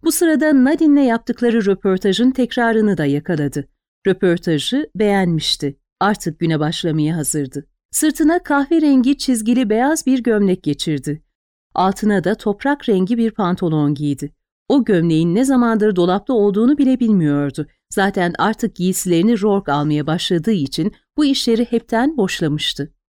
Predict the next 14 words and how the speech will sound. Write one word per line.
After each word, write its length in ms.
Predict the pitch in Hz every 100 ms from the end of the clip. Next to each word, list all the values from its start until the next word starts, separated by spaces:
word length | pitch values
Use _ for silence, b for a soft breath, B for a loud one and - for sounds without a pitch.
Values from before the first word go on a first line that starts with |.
| _ _ _ 262
Rourke 420 | 302 339 370 -
ona 360 | - 277 294 294
gülünç 640 | 214 175 233 311 392 -
derecede 520 | 254 247 226 240 240
çok 260 | 254 277 -
giysi 340 | 165 151 -
alıyordu. 600 | 147 156 156 151 143 160 156 b _
Fakat 300 | 196 202 196
sonuçta 480 | - 165 156 - 277
Eve'i 420 | - 214 220 269
alışveriş 640 | - 208 220 247 269 - 254
yapma 300 | 233 262 294
zahmetinden 720 | 240 220 208 208 180 190 214
kurtarmıştı. 760 | 175 160 156 143 135 - -